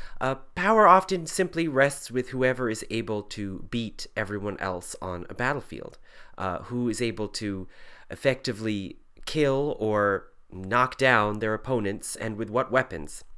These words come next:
So it is very important, if we're going to talk about, about the beginning of the modern world, we do have to talk about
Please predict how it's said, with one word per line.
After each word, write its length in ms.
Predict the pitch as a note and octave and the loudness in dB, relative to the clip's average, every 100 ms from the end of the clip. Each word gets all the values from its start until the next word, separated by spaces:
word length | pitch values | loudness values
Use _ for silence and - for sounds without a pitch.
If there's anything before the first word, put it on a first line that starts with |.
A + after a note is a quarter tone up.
| - - - - - | -16 -14 -12 -10 -12
So 640 | - - - D#3 C#3+ B2+ - - - - - - - - - - | -8 -2 4 6 8 6 2 -14 -18 -14 -10 -8 -8 -10 -14 -6
it 160 | C#3+ C#3 | 0 4
is 220 | D3+ C#3+ | 4 6
very 220 | D3+ C#3 | 6 6
important, 440 | B2+ C3 F#3 D#3+ A#2+ | 6 2 2 4 2
if 120 | - | -4
we're 60 | |
going 200 | A2 A#2 | -4 -2
to 60 | G#2+ | -2
talk 300 | - A#2 G#2+ | -2 -2 -2
about, 540 | G2 F#2 E2+ D#2+ - - - - - - | -2 -2 0 -4 -10 -14 -14 -14 -14 -10
about 300 | F#2+ G#2 - | -2 -2 -2
the 80 | |
beginning 420 | G#2 A2 B2 A#2 G#2 | -6 0 0 0 -2
of 80 | |
the 80 | G2 | -6
modern 380 | G2 G2 F#2 F2+ | -2 -2 -2 -4
world, 340 | F#2 F2 E2+ - | -2 -2 -4 -8
we 80 | F2+ | -10
do 180 | - G2 | -8 -6
have 220 | F#2+ - | -6 -6
to 80 | F2+ | -6
talk 260 | G2+ F2+ | -4 -4
about 480 | F2 F2 E2 C#2+ - | -4 -2 -2 -4 -10